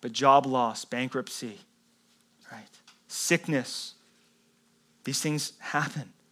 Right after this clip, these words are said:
We experience emotional distress and even perse-, persecution. And Paul exhorts us as members of the body of Christ in Galatians. He says, "Bear one another's burdens and so fulfill the law of Christ."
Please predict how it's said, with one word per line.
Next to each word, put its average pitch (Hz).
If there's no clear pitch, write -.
We 156
experience 160
emotional 147
distress -
and 139
even 139
perse-, 135
persecution. 135
And 139
Paul 170
exhorts 165
us -
as 139
members 151
of 147
the 139
body 135
of 127
Christ 117
in 127
Galatians. 120
He 120
says, 127
"Bear 147
one 135
another's 131
burdens 117
and 123
so 139
fulfill 131
the 123
law 113
of 113
Christ." -